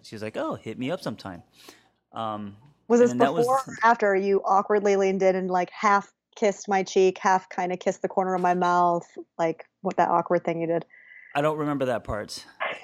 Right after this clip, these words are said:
Speaker 1: Um, all I do remember is walking you to your car. So that was the beginning, and then, of course, you know, like every other relationship, dating and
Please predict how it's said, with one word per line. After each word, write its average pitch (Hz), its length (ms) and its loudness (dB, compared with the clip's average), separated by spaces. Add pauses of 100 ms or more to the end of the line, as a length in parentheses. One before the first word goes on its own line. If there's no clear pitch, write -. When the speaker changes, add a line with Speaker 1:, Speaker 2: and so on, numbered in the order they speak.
(120)
Speaker 1:
Um, 110 360 -6
all 135 140 2
I 139 80 2
do 131 140 -6 (120)
remember 120 300 -8
is 110 120 -10
walking 120 260 -6
you 107 60 -8
to - 100 -12
your 107 80 -8
car. 104 240 -10 (120)
So 135 300 -2
that 160 160 0
was 190 100 -2
the 196 80 -2
beginning, 131 440 -6
and 120 220 -6
then, 120 200 -4
of 110 120 -10
course, 113 400 -10 (1400)
you - 120 0
know, 131 280 4
like 139 280 0
every 135 260 0
other 123 180 0
relationship, 113 760 -6
dating 123 600 0
and 101 460 -8